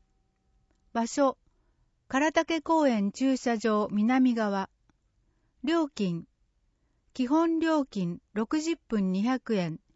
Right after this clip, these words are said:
最大料金二十四時間七百円。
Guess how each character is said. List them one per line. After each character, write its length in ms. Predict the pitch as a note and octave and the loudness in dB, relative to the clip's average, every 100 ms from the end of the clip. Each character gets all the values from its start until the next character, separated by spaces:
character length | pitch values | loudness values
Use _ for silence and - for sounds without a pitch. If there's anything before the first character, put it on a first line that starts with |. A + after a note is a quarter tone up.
| _ _ _ _ _ | _ _ _ _ _
最 320 | - D#4+ D#4+ | -2 0 2
大 260 | D#4 D#4 D4 | 2 0 0
料 240 | D#4 C#4 | 0 0
金 360 | - F#3 E3+ - _ _ _ _ - | -2 -6 -6 -10 _ _ _ _ 0
二 160 | E4 | 0
十 280 | D4+ C#4 B3 | 2 2 2
四 160 | G#3 G#3+ | 2 0
時 140 | C4+ | -2
間 280 | - G#3 F#3 | -2 -2 -2
七 220 | F#3+ B3 | -2 0
百 340 | C4+ C4 - G3+ | 0 -2 -2 -4
円。 260 | E3+ E3 | -2 -6